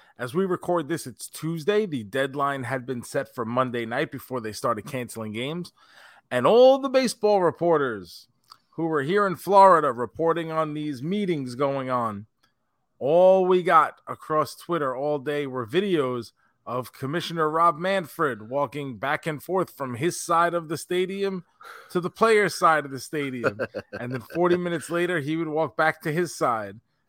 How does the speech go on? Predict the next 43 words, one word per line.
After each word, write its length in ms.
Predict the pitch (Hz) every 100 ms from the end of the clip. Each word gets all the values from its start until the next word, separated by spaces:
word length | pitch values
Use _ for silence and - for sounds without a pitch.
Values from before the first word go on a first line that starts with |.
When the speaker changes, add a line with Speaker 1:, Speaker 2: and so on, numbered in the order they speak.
| -
Speaker 1:
and 100 | 117
Speaker 2:
Okay. 100 | 226
Speaker 1:
spend, 280 | 220 131 135
like, 220 | 135 131
an 60 | 170
hour. 500 | 190 170 131 98 73 85
And 140 | 117
then, 120 | 143
like, 260 | 151 139 131
forty 340 | - 160 170
minutes 380 | 170 175 170 -
later, 360 | 185 196 170 156
he 140 | 139
would, 240 | 160 156 123 120 _ _ _ _ _ _ _ _ 139
you 100 | 143
know, 80 |
walk 420 | 156 113 147 151 -
back 260 | 175 170
again. 340 | 170 139 127 120
And 160 | 127
it 80 | 139
was 120 | 143
just 240 | 120 165 139
these, 240 | 170 147
like, 220 | 143 139 117 - _ _
little 300 | 156 185 185
clips 600 | - - 196 - - - - -
on 300 | 143 151 143
Twitter 400 | - 190 175 156
that 200 | 131 -
people 280 | 170 151 160
were 80 |
taking 320 | 147 165 151 151
on 100 | 147
their 80 | 135
cell 220 | 170 170
phone 220 | - 135
and 100 | 120
being 220 | 143 139
like, 260 | 135 127 - _ _ _ _
"And 120 | 85 95
the 60 |
commissioner 720 | - 104 117 - 90 73 -